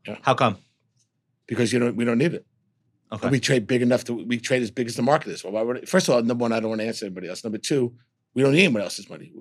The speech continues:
Speaker 1: You know, if there's an opportunity, whether it's X, there's a position limit, so we're gonna trade to the limit we have to trade.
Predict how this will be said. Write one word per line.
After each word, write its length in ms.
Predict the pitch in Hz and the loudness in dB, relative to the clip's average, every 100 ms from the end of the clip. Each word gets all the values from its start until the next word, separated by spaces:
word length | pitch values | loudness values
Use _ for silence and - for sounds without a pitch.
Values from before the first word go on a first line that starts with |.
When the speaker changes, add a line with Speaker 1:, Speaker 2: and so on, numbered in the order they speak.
| - | -10
Speaker 1:
You 100 | 117 | -10
know, 60 | - | -8
if 160 | 104 | -8
there's 180 | 123 113 | -4 0
an 60 | 123 | 0
opportunity, 520 | 107 104 170 135 107 | -2 -2 -2 -2 -4
whether 200 | 113 113 | -2 0
it's 140 | 113 - 135 | -2 -4 -2
X, 300 | 139 - - | -2 -4 -4
there's 200 | 110 101 | -6 -6
a 20 | |
position 460 | 87 104 110 - 107 | -6 0 2 2 0
limit, 180 | 104 98 | -4 -6
so 100 | 98 95 | -8 -8
we're 160 | 110 113 | -4 -2
gonna 180 | 117 110 | -2 -2
trade 260 | - 110 | -2 -4
to 100 | 110 | -2
the 300 | 113 113 104 - | -2 -2 -4 -6
limit 200 | 113 117 | -6 -4
we 80 | 110 | -2
have 140 | 117 - | -4 -6
to 80 | |
trade. 240 | - 120 | -4 -4